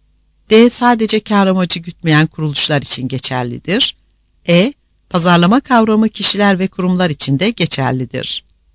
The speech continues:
Yanıt D'dir. Pazarlama kavramı kar amacı gütmeyen kuruluşların yanı sıra kar amacı güden işletmeler için de geçerlidir. İki,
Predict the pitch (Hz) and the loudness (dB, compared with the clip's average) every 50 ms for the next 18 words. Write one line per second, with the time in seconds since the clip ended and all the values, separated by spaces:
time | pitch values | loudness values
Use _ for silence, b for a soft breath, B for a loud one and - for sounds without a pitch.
0 | _ _ _ _ _ _ _ _ _ _ _ _ _ _ _ - - 220 226 240 | _ _ _ _ _ _ _ _ _ _ _ _ _ _ _ -2 2 4 6 6
1 | 262 285 _ _ - 214 185 156 143 - - 120 - - - - _ - - 165 | 6 4 _ _ 2 4 4 4 4 2 -2 -6 -4 -4 -6 -6 _ -6 -4 0
2 | 160 185 180 175 185 208 247 269 - - 202 160 139 135 135 156 202 262 - - | 2 4 4 4 4 4 2 2 2 2 2 2 2 2 2 2 0 0 0 0
3 | 226 202 196 190 180 180 175 165 - 175 165 214 208 - - 160 139 139 139 - | 2 2 4 4 2 2 2 0 -2 -4 -4 -6 -6 -2 0 2 2 2 0 0
4 | - 147 139 135 - - - - 131 127 - 143 151 151 160 151 143 127 - - | -2 -2 -2 -2 -2 -4 -4 -4 -4 -2 0 0 2 2 4 2 2 0 -2 -6
5 | - - - 262 - - - 214 208 208 208 202 202 196 - 208 180 190 190 190 | -4 -4 -4 -4 -4 -4 -2 0 0 2 2 2 2 0 0 -2 -4 -4 -2 -2
6 | 185 185 185 185 - - - 180 - - 175 175 180 190 190 - - - 185 185 | -2 -2 -2 -2 -2 -2 -2 -4 -4 -2 0 0 0 0 -2 -4 -8 -6 -6 -4
7 | 190 196 180 175 147 - - 139 127 123 123 127 123 - 127 127 - - - - | -4 -4 -4 -4 -4 -4 -4 -4 -2 -4 -4 -6 -6 -6 -6 -6 -6 -6 -8 -8
8 | _ _ _ _ _ _ _ _ _ _ _ _ _ _ _ _ _ _ _ _ | _ _ _ _ _ _ _ _ _ _ _ _ _ _ _ _ _ _ _ _
9 | - 185 - - - - 196 233 311 | -16 -16 -14 -8 -2 0 2 2 0